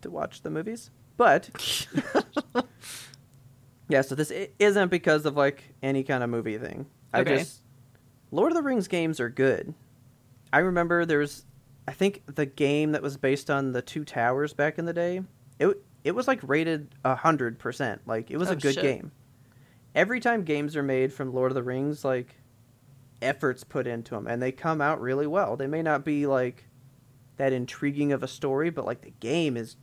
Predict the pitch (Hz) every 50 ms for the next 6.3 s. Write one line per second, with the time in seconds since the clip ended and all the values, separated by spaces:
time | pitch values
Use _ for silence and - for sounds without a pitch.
0 | - - 127 123 120 101 - - - - 240 185 190 180 165 160 180 180 - -
1 | 156 151 147 139 143 135 131 131 120 110 - - - - - - - - - -
2 | - - _ - - - - - - - 147 190 185 - 175 143 123 - 175 170
3 | 165 143 147 147 147 143 135 - 139 120 117 110 113 117 110 117 - - 156 196
4 | 196 190 170 147 - 139 113 - - _ - 170 165 170 175 165 170 165 - _
5 | _ - 139 - 127 117 - - - - - - _ _ _ _ _ - - -
6 | 320 427 392 - -